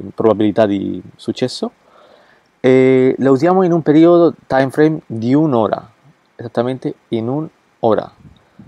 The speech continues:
d'accordo? E si usa in un mercato tendenziale che sia al ribasso o al rialzo,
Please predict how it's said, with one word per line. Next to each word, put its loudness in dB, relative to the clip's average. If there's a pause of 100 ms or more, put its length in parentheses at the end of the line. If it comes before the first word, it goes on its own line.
d'accordo? -2 (800)
E 2
si -4
usa 4 (260)
in -2
un 0
mercato -2
tendenziale 0
che -4
sia 0
al 0
ribasso -2
o -2
al 4
rialzo, -2